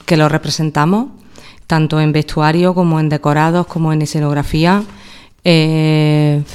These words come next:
en bailes, todo. Entonces, que se lo crean,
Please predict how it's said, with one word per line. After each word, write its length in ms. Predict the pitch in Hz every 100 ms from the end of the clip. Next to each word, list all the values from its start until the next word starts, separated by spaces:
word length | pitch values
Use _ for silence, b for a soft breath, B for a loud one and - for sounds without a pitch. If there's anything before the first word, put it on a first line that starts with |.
| -
en 1160 | - 165 156 151 151 151 151 151 151 151 147 147
bailes, 640 | 147 165 170 190 214 208 -
todo. 400 | 170 147 139 - B B B B B -
Entonces, 960 | 180 170 165 160 175 165 165 165 160 160 - - - - _ _ -
que 100 | 170
se 120 | 160
lo 100 | 151
crean, 380 | 160 185 226